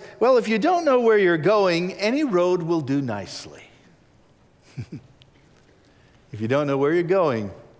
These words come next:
any road will do. And I think that's a wonderful assessment, an accurate assessment of much of humanity who does not have some kind of destination in mind.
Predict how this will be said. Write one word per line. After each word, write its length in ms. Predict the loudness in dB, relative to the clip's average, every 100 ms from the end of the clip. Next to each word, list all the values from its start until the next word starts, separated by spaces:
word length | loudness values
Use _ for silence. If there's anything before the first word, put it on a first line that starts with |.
| _ _ _ _ _ _ _ _ _ -10
any 220 | -4 -2
road 280 | 0 0 0
will 200 | -2 -4
do. 300 | -6 -12 -14 -20 _ _ _ _ _ _ _ _ _ _ _ _ _ _ _ _ -20 -20 -4
And 140 | 0 2
I 80 |
think 240 | 2 0 2
that's 220 | 2 2
a 120 | 2
wonderful 600 | 2 0 2 0 2 2
assessment, 880 | 2 -2 -4 -2 0 -2 -2 0 0
an 160 | -2 -2
accurate 500 | 0 0 0 0 0
assessment 680 | 0 0 2 2 0 -2 -2
of 100 | 0
much 300 | 0 0 -2
of 100 | -4
humanity 840 | -2 -2 0 0 -2 -4 -4 -4 -8 -20 -12 -4
who 120 | 0
does 280 | 2 0 0
not 200 | 0 0
have 380 | 0 2 0
some 300 | 0 0 0
kind 320 | 0 0 2 0
of 180 | -2
destination 840 | 0 0 0 -2 0 0 -2 -2 -2
in 140 | 0
mind. 400 | 2 2 2